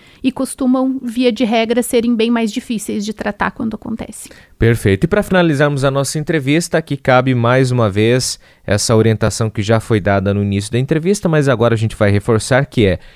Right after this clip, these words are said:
Speaker 2: aparecendo os primeiros sintomas, como já colocado pela doutora, quais sintomas são estes,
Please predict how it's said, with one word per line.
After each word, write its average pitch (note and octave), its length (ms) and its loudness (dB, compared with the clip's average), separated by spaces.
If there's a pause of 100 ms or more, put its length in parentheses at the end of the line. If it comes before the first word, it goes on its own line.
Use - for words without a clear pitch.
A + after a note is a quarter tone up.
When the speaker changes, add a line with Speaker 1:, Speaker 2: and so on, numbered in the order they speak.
(200)
Speaker 2:
aparecendo A#2 640 -2
os C#3 120 -2
primeiros B2 400 -4
sintomas, C#3 880 0
como G2+ 240 -2
já G2+ 160 4
colocado G#2 460 2
pela F#2+ 240 0
doutora, F#2+ 340 0
quais G2+ 320 0
sintomas G2 460 -2
são B2+ 200 0
estes, C#3 580 2